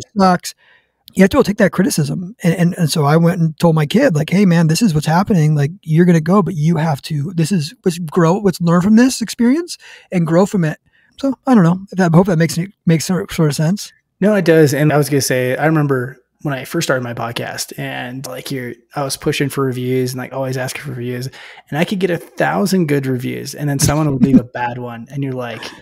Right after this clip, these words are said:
Speaker 2: just ruins your day, dude. Like,
Speaker 1: Yeah.
Speaker 2: it was so hard.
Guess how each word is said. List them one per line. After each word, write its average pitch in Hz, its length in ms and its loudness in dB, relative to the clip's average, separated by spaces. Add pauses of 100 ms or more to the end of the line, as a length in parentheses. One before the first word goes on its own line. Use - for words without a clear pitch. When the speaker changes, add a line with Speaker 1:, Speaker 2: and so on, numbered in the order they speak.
(160)
Speaker 2:
just - 320 -4
ruins 156 640 2
your 120 140 -10 (180)
day, 120 420 -8
dude. 127 380 -6
Like, 139 260 0
Speaker 1:
Yeah. 160 60 -4
Speaker 2:
it - 20 0
was 175 180 -2
so 170 220 0
hard. 131 340 -4